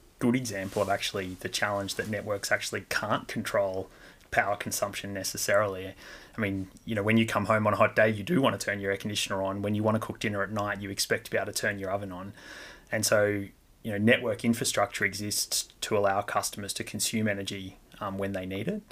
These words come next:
So this concept of control is an interesting one now. You know, Liz has talked about, you know, the emergence of sort of congestion,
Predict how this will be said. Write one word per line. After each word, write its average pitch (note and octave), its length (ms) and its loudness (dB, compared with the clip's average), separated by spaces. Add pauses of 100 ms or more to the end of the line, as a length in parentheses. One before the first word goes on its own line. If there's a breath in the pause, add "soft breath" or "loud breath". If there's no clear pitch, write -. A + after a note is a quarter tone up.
(400 loud breath)
So B2 120 4
this A2+ 120 4
concept D3 400 2
of C#3 100 -2
control A2 580 4
is G#2+ 140 0
an G2+ 60 0
interesting A2+ 420 0
one F#2+ 200 -6
now. F#2 340 -8 (360)
You G#2 80 -10
know, G2 100 -6 (240)
Liz A2+ 220 6
has G#2+ 140 2
talked - 260 2
about, G2+ 300 0 (320)
you A2 100 -10
know, G2 100 -6
the G2 140 -4
emergence G2+ 460 -2
of F#2+ 280 -8 (120)
sort - 140 -6
of G2 80 -8
congestion, G2 800 0